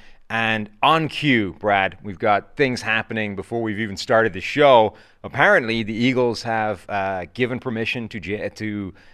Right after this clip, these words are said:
Darius Slay to seek a trade, according to Dianna Russini.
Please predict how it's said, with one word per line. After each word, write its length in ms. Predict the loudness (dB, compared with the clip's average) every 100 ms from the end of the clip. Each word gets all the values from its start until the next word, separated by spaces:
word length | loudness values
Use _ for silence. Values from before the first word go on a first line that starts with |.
| _ 2
Darius 380 | 4 4 2
Slay 480 | 2 4 6 4 0 -12 -20 _ _ -6
to 160 | -2 2
seek 180 | 2
a 60 | 2
trade, 280 | 4 4 2
according 340 | -4 -6 -6
to 100 | -6
Dianna 340 | -4 -2 -2 -4
Russini. 560 | -6 -4 -4 -4 -8